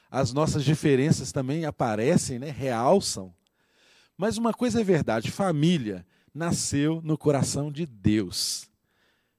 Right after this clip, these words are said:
Nós nos realizamos em família porque o nosso Deus é família. O nosso Deus é Pai, é Filho e é Espírito Santo. Exatamente por isso que nós devemos, espelhando a imagem de Deus,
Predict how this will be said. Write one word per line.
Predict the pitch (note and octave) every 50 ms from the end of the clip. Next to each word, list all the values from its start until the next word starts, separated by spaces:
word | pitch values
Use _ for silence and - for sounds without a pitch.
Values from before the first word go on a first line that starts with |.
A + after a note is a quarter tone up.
| _ _ _ _ _ _ _ _ _ _ _ _ _ -
Nós | C#3+ D3 F3 G#3 A#3 A#3+ G#3+ F3+
nos | F#3 G3 E3+
realizamos | C#3+ D#3+ F3+ F#3 F3 E3+ D#3 B2 A#2+ D#3+ F3+ F3 D3+ C#3+
em | E3+
família | D3 - D#3 C#3 C#3+ D#3+ G3 G3 F3+
porque | - F#3 D3+ - F#3
o | F#3+
nosso | F#3 G#3 A3+ A3+ - - D#3
Deus | A2+ G#2+ C3+ E3 F#3 E3+ C3+ B2
é | D3 D#3
família. | D3 - - F#3 F3+ D3 C#3+ E3 F3+ D3+ G#2+ G2+ E2 D#2+ _ _ _ _ _ _ _ _ _ _ -
O | D3
nosso | D#3 F#3+ G#3+ - - F#3
Deus | C#3 D#3+ F#3 F#3+ E3+
é | G3+ F3
Pai, | - _ - D3 D#3 E3+ F#3 F#3+ F#3 D#3+ - _ _ _ _ _
é | - D#3+ E3 -
Filho | - - - D#3+ F3 F#3+ G#3+ G3+ D3 B2 A2+ G#2 _ _ _ _ _
e | - E3 E3 E3+
é | E3+ E3+ F3 F#3+ G3+ G3 -
Espírito | - E3 - - - F3+ F#3 G3 - - F#3
Santo. | - - - F3+ G3+ G#3+ G3 - - - - _ _ _ _ _ _ _ _ _ _ _ _ _ _
Exatamente | - F3+ F3 F3 B3+ A#3+ - A3+ G#3+ A#3+ A#3 -
por | - - G3 E3+
isso | E3+ A3 B3+ A#3 - -
que | - G#3
nós | G3 G#3 G#3+ F#3
devemos, | F#3 G3 F3+ D#3 F#3+ G#3 A3 G3+ F#3 D#3+
espelhando | G#3 G#3+ - - - A3+ F#3+ E3+ D#3+ F#3 A#3 C#4 C#4+ C4+ A3+ E3 F3 E3
a | F3+ F#3+
imagem | F#3 E3+ D#3 E3 F#3 G#3+ B3 C4 G#3+ F#3 G3+
de | F3 D#3+ D#3
Deus, | A#2+ C3+ C#3+ E3 F#3 G#3+ A3 - - - -